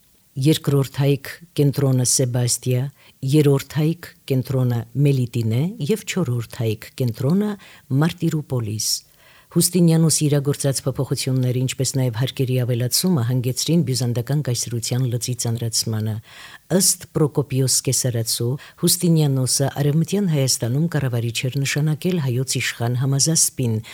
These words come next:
որին, սակայն, զրպարտում է կայսեր մտերիմներից մեկը՝ Ակակիոսը։ Նա Համազասպին մեղադրեց չարագործությունների և Կարին Թիոդոսուպոլիսը պարսիկներին հանձնելու մտադրության մեջ։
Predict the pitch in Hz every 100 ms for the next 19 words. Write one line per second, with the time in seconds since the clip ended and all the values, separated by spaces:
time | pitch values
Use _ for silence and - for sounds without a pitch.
0 | - - - 143 220 240 170 - 135 190
1 | 147 185 - 175 165 - 131 123 123 -
2 | - - 135 127 131 117 123 117 117 117
3 | 113 113 - - 110 107 110 107 _ 147
4 | - 120 110 107 101 - 87 98 - -
5 | - 135 143 165 165 160 143 147 - 160
6 | 160 131 131 123 143 - - 127 117 123
7 | - 113 123 120 110 123 175 170 - -
8 | 117 127 - 127 123 147 196 190 - 127
9 | 117 120 - 120 120 113 127 - 190 190
10 | 147 - 123 127 120 147 139 123 - 117
11 | 120 117 117 113 113 - 110 110 110 104
12 | -